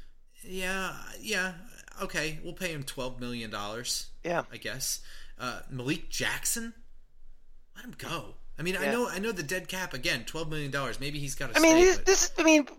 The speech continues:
Speaker 2: this is the, basically the same decisions and the same kinda, like, let him goes that the Giants did.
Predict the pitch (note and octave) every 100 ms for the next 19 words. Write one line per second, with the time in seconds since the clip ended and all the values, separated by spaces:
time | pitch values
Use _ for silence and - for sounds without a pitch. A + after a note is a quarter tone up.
0 | - A3+ D#4 C#4+ B3+ G#3 B3 B3 A#3 G3
1 | - G#3 G3 F#3 F#3 E3+ F3 F3 E3+ D#3+
2 | D3+ F3 E3+ E3+ E3 D#3+ D#3 D3 D3 D3+
3 | D3 C#3+ F3+ E3 F3+ - A3 C#4+ E4 C4+
4 | E3 - C3